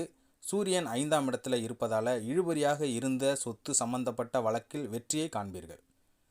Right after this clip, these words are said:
ரியல் எஸ்டேட் தொழில் சிறப்பாக நடக்கும். தெய்வ பக்தி அதிகரிக்கும்.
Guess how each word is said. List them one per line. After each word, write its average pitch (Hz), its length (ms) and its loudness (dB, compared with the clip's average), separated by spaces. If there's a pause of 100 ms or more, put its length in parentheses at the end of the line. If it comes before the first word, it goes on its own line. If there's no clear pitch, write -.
(140)
ரியல் 170 280 4
எஸ்டேட் 160 340 0
தொழில் 147 340 0
சிறப்பாக 143 400 4
நடக்கும். 127 480 -2
தெய்வ 151 320 2
பக்தி 131 320 -2
அதிகரிக்கும். 110 580 -2